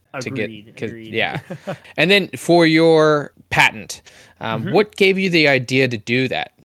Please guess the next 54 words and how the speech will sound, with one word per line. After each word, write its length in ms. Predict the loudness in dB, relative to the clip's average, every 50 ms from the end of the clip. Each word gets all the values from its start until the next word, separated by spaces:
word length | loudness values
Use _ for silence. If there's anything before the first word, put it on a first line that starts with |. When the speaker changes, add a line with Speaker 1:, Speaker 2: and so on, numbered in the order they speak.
| _
Speaker 2:
So 280 | _ -2 -2 0 0 0
I 140 | 0 0 0
had, 200 | -2 -2 -4 -8 _ -8
I, 180 | -6 -6 -6 -4 -4
after, 460 | -4 -4 -4 -4 -6 -6 -4 -4 -2
like, 180 | -2 -4 -4 -4
kind 180 | -6 -6 -6
of 120 | -6 -8 -8
the, 240 | -8 -8 -8 -8 -8 -8
let's, 280 | -8 -8 -8 -10 -12
uh, 40 | -16 -18 -16 -12 -10 -10 -10 -10 -10
I'm 100 | -10 -10
gonna 160 | -10 -10 -10
be 320 | -12 -14 -18 -14 -12 -12 -10
harsh 300 | -8 -8 -8 -8 -10 -12
towards 240 | -12 -12 -12 -12 -14
myself. 300 | -16 -16 -14 -14 -14 -12
I'm 80 | -10 -8
gonna 120 | -8 -6 -6 -6
say 40 | -8
the 80 | -8 -8 -6 -6 -4
failure 320 | -4 -4 -4 -4 -6 -6
of 140 | -8 -8 -10
the 60 | -12
Cybertruck 640 | -12 -10 -8 -8 -8 -10 -12 -14 -16 -18 -18 -20 -20 -20
Ideas 280 | -20 -20 -20 -20 -20
project. 440 | _ -16 -16 -16 -16 -18 -20 -20 _ _ _ _ _ _ _ _ _
Um, 280 | -4 -4 -4 -4 -4 -6 -4
I 120 | -2 -2
really 280 | 0 0 -2 -2 -2 -2
wanted 260 | -2 -4 -4 -6 -8
to 100 | -8 -8
look 280 | -8 -8 -8 -8 -8 -8
at, 300 | -8 -8 -8 -10 -12 -14
like, 220 | -16 -16 -16 -18 _ _ _ _ _ _ _ _
what 440 | -18 -12 -8 -6 -4 -6 -6 -8 _
things 300 | -6 -6 -6 -6 -8 -12
were 320 | -14 -14 -10 -8 -8 -8 -6
getting 260 | -6 -6 -6 -8 -8
approved 320 | -10 -12 -12 -12 -10 -10
on 140 | -12 -12 -12
Ideas, 400 | -12 -12 -12 -12 -12 -12 -12 -14
what 200 | -14 -16 -16 -14
kind 140 | -14 -14 -14
of 80 | -14
sets 260 | -14 -16 -16 -16 -16 -16
were 260 | -14 -14 -14 -14 -14
LEGO 280 | -14 -14 -12 -12 -14
Speaker 1:
Mm-hmm. 100 | -14 -14
Speaker 2:
focusing 380 | -14 -16 -16 -18 -20 -20 -18 -18
on 120 | -18 -18
in 80 | -18 -18
general. 500 | -18 -18 -16 -14 -12 -12 -12 -12 -14 -20 _ _ _ _ _ _ -10
And 140 | -10 -10